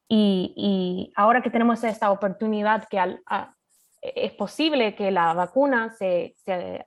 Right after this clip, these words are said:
ah, apruebe para niños cinco a once, ¿qué quieres que sepa nuestra comunidad mirando a esa desproporción? ¿Tenemos la, la, la pot-, ah, puede ser que esta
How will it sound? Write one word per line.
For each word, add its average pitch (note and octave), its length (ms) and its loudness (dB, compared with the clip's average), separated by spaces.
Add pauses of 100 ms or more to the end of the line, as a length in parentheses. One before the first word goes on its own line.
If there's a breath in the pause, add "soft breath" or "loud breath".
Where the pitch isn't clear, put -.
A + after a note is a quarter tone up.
ah, F#3+ 240 -12
apruebe B3+ 420 4
para G#3 180 2
niños G#3+ 360 0
cinco A3 260 0
a F#3+ 100 4
once, A#3+ 480 -2 (640)
¿qué C#4+ 220 4
quieres C#4 640 2
que G#3+ 160 -2
sepa A3 640 0
nuestra G#3 380 -4
comunidad G3 760 0 (380)
mirando G#3+ 500 4
a G3+ 60 2
esa F#3+ 280 -2
desproporción? F#3 1080 -2
¿Tenemos A#3+ 460 2
la, G3 360 4
la, F3+ 400 -2 (300)
la G3+ 180 2
pot-, G#3 280 -6 (100)
ah, - 380 -8
puede A#3+ 260 4
ser C4 340 2
que G3+ 220 2
esta G3+ 380 -2